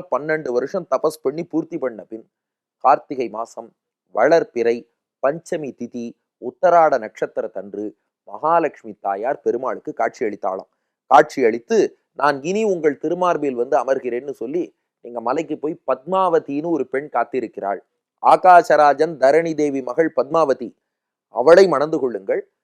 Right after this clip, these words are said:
அவளை நீங்கள் மணந்து கொண்டவாறே நானும் திருமார்புக்கு வரேன்னு" சொல்லி, அதன் பின் மகாலட்சுமியும் பெருமாள் திருமார்பை அடைந்தாள்னு வரலாறு. ஏன்னா உடனே நான் ஏதோ கன்ஃபியூஸ் பண்ணிட்டேனேன்னு தோணலாம். பத்மாவதி என்பவள் வேதவதின்னு ஒரு பெண்.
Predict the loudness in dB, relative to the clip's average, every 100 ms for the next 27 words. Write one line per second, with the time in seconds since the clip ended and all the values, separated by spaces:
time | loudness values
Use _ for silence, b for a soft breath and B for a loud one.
0 | _ -6 2 2 2 0 0 0 -2 -2
1 | -4 -2 0 0 -2 -4 -2 -2 -4 -6
2 | -4 -2 -2 -4 -4 -2 -4 -6 -10 -10
3 | -8 -8 -12 _ -10 -4 -4 -6 -8 -6
4 | 0 2 2 0 -8 -12 -12 -6 -4 -2
5 | -2 -2 -4 -4 -4 -4 -2 -2 -2 -2
6 | 0 0 0 -2 0 2 0 -4 _ _
7 | -10 -2 0 0 0 -2 0 0 0 -2
8 | -4 -6 -6 -6 -4 -4 -4 -4 -2 -4
9 | -6 -10 _ _ _ _ -6 -6 0 2
10 | 6 4 2 -4 -4 -4 -4 -4 -6 _
11 | _ _ _ 4 8 10 10 10 8 2
12 | -2 -2 -2 -4 -10